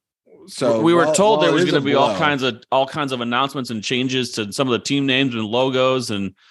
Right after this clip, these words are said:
Speaker 1: but we
Speaker 2: which
Speaker 1: have to admit, we have to admit that the media is making this bigger, a, a bigger deal than it really is in the, in the grand scheme
Speaker 2: I'm
Speaker 1: of
Speaker 2: not
Speaker 1: that
Speaker 2: really
Speaker 1: sort
Speaker 2: sure
Speaker 1: of
Speaker 2: they
Speaker 1: thing.
Speaker 2: are. They just announced it. I mean, no one's made a big deal of it.
Speaker 1: But when a lot of companies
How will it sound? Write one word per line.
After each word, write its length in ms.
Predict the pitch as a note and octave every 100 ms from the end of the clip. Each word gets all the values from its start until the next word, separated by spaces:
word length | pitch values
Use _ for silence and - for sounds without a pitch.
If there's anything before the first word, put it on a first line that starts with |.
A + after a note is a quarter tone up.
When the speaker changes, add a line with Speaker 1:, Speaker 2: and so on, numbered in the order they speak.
| - -
Speaker 1:
but 120 | D#3
we 120 | D#3
Speaker 2:
which 100 | D3+
Speaker 1:
have 140 | E3 E3+
to 120 | E3
admit, 400 | B2+ D3 A#2+ -
we 120 | B2 B2+
have 160 | C#3+
to 100 | D3+
admit 300 | A2+ C3 A2+
that 240 | B2+ A2+ -
the 80 | A2
media 320 | B2+ C3+ A#2
is 100 | G#2
making 300 | A2+ G#2+ A2
this 240 | G#2+ G2+
bigger, 580 | G2 G#2 A2+ A2+ G#2+ - _
a, 300 | A2+ E2 G#2
a 40 | G2+
bigger 320 | A2 B2+ A2+
deal 200 | A2 G#2
than 140 | G2+
it 140 | F#2+ G2+
really 340 | A2 G2+ F#2
is 320 | C#2+ C#2+ - -
in 160 | G#2
the, 100 | G2
in 220 | F2+ G#2+ G#2
the 80 |
grand 340 | F#2+ A#2 A#2+ A2+
scheme 220 | A#2+ A2
Speaker 2:
I'm 60 | F3+
Speaker 1:
of 40 |
Speaker 2:
not 160 | G3+ G#2+
Speaker 1:
that 60 |
Speaker 2:
really 180 | C3 C#3
Speaker 1:
sort 80 | -
Speaker 2:
sure 100 | C#3+
Speaker 1:
of 60 |
Speaker 2:
they 60 | A#2
Speaker 1:
thing. 80 | A2+
Speaker 2:
are. 180 | C3+ G2
They 140 | A2+
just 220 | A2+ G#2+
announced 380 | G2 G#2 A#2 -
it. 100 | D#2
I 100 | F2
mean, 160 | G2 A2
no 100 | B2+
one's 140 | A#2+
made 100 | G#2
a 60 | F2
big 200 | F#2 D#2+
deal 220 | G2 G2+
of 80 | D#2+
it. 140 | F#2 - _ _ _ - -
Speaker 1:
But 400 | B2 C#3+ B2+ C3
when 220 | B2+ B2
a 100 | B2+
lot 240 | B2+ C3
of 80 | C3
companies 600 | C3 A2+ A#2 G#2+ G2+